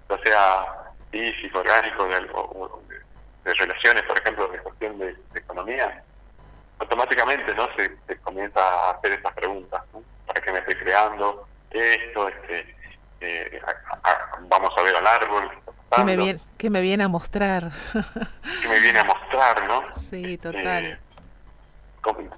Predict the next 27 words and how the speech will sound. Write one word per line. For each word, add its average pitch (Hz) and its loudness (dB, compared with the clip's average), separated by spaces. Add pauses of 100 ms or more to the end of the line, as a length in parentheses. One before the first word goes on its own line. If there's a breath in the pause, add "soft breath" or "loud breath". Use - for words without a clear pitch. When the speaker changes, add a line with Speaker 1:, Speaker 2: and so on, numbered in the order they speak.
(180)
Speaker 1:
de, - -4
de - -2
qué 107 -4
modo 110 2
tiene 110 2
que 98 -2
ver 107 6
esto - -2
conmigo, 104 -2
¿no? - -14 (580)
Y - -14
Speaker 2:
Ujú. 170 -12
Speaker 1:
todas 180 -2
esas, - -6
esas 127 -2
preguntas 123 0
que 101 -4
nosotros 107 -6
ya 113 0
las 113 0
tenemos 117 0
ahí 113 0
como 104 -4
puestas, 143 -2 (960)
eh, 98 -2 (760)
es - -16
enorme, 120 -2